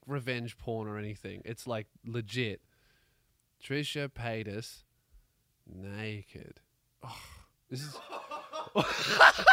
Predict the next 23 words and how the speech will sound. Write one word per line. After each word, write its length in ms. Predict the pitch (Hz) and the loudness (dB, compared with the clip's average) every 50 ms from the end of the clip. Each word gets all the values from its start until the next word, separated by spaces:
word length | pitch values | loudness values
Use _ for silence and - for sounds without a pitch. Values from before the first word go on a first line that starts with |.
| - - - - - 453 679 - - - - 571 659 679 698 698 679 679 659 640 605 - - - - - - - - - - - - | 10 10 8 8 10 10 10 10 8 8 10 12 12 12 12 12 12 12 12 10 8 6 0 -20 -20 -20 -20 -20 -20 -18 -14 -6 0
Isn't 220 | 254 277 277 294 | 0 2 4 8
that 240 | 302 311 311 302 285 - - | 10 12 12 12 10 8 8
fucked? 600 | 339 330 339 349 349 339 339 - - - - - - - - - - - - - - - - - - _ - - - - - - - - - - - - - - - - - - - - _ - - - _ _ _ _ _ _ _ _ _ _ _ 147 160 | 10 12 12 12 12 12 12 10 4 -16 -20 -20 -20 -20 -20 -20 -20 -20 -20 -20 -20 -20 -20 -20 -20 _ -20 -20 -20 -20 -20 -18 -16 -16 -16 -16 -18 -20 -20 -20 -20 -20 -20 -20 -20 -20 _ -20 -20 -20 _ _ _ _ _ _ _ _ _ _ _ -20 -18
Yeah, 360 | 185 202 208 208 208 190 175 139 - - | -14 -10 -10 -8 -8 -10 -12 -14 -14 -8
dude. 600 | 180 208 233 240 233 220 202 175 143 117 104 - - - - - - - - _ _ - - _ _ _ _ _ _ _ _ _ _ _ _ _ - - - - - - - - - - - - - - | -4 -2 2 2 4 4 4 4 2 0 -4 -8 -14 -20 -20 -20 -20 -20 -20 _ _ -20 -20 _ _ _ _ _ _ _ _ _ _ _ _ _ -20 -20 -20 -20 -20 -20 -20 -20 -20 -20 -20 -16 -6 2
Not 320 | 175 208 240 240 214 156 | 6 6 6 6 4 4
good. 520 | - 226 247 254 247 233 214 208 180 196 - - - - - - - - - - - _ - - - - _ _ - - - _ - - - - - - - - - - - - _ - | 8 12 12 12 12 12 10 8 6 2 -8 -18 -20 -20 -20 -20 -20 -20 -20 -20 -20 _ -20 -20 -20 -20 _ _ -20 -20 -20 _ -20 -20 -20 -20 -20 -20 -20 -20 -20 -20 -20 -20 _ -8
Not 440 | 120 135 170 214 247 262 247 220 202 | -4 2 6 8 10 10 10 8 6
good. 480 | 190 208 208 190 170 151 127 107 - - - - - - _ _ _ _ _ _ _ _ _ _ _ _ - - _ _ _ - | 6 6 8 8 8 6 2 -2 -6 -8 -18 -20 -20 -20 _ _ _ _ _ _ _ _ _ _ _ _ -20 -20 _ _ _ 2
I 120 | - 180 226 | 4 6 6
don't 100 | 247 254 | 6 6
know, 200 | 240 208 180 180 | 6 6 6 6
I 100 | 165 220 | 6 4
don't 100 | 254 262 | 4 4
know 140 | 247 220 185 | 4 4 4
who 160 | 170 202 233 | 6 4 4
made 380 | 226 202 202 202 196 175 143 123 | 4 4 4 4 4 2 2 4
them, 380 | 165 180 185 156 131 120 113 104 | 6 6 6 6 4 2 -2 -4
right? 260 | 123 135 139 156 139 131 | 0 2 2 2 2 2
But 120 | 151 147 | 0 2
it 80 | 151 139 | 2 4
wasn't 400 | 135 170 208 214 196 190 175 147 | 6 6 6 6 6 2 0 4
God. 400 | 147 156 151 139 120 104 92 | 8 8 10 10 8 4 0